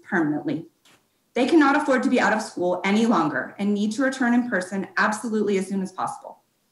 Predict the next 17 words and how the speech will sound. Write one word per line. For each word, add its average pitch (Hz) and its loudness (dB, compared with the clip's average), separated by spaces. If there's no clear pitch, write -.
Not 175 2
when 277 8
it 294 2
is 302 0
the 302 -2
perfect 285 -2
scenario 220 2
and 202 -2
logistically 220 -2
the 240 -6
smoothest 220 -4
tran-, 240 -2
transition 208 0
time, 180 -4
but 196 -4
right 185 0
away. 180 -2